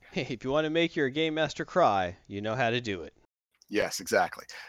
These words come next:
Speaker 2: But, of course, there is a bad side. There's
Speaker 1: And
Speaker 2: the
Speaker 1: what
Speaker 2: rub.
Speaker 1: is this bad side?
Speaker 2: Well,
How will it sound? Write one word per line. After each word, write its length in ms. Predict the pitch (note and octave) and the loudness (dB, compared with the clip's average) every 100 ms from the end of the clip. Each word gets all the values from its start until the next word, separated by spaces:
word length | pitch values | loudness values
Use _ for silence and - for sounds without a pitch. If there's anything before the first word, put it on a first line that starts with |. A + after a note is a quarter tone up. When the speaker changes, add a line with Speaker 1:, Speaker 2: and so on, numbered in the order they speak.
| - | 0
Speaker 2:
But, 240 | A3+ A#3+ - | 8 8 8
of 160 | F#3 - | 6 6
course, 340 | - C#3 C3+ | 8 8 8
there 300 | - A2 A2 | 6 8 8
is 180 | G2+ G#2+ | 6 2
a 40 | D3 | 2
bad 260 | G3 - | 2 4
side. 240 | - - - _ _ _ _ _ _ _ _ _ _ _ _ _ _ _ _ | 2 0 -6 _ _ _ _ _ _ _ _ _ _ _ _ _ _ _ _
There's 180 | F2 F2+ | -8 -4
Speaker 1:
And 80 | A2 | -2
Speaker 2:
the 60 | A2+ | 4
Speaker 1:
what 160 | B3+ - | 2 2
Speaker 2:
rub. 20 | |
Speaker 1:
is 200 | D#4 D#4+ | -2 0
this 180 | A3 E3+ | 0 2
bad 260 | F3 C3+ - | 4 4 4
side? 380 | A2+ F2+ D#2+ _ _ _ _ _ _ _ _ _ | -2 -2 -4 _ _ _ _ _ _ _ _ _
Speaker 2:
Well, 300 | D#3+ F#3 G3 | 10 12 12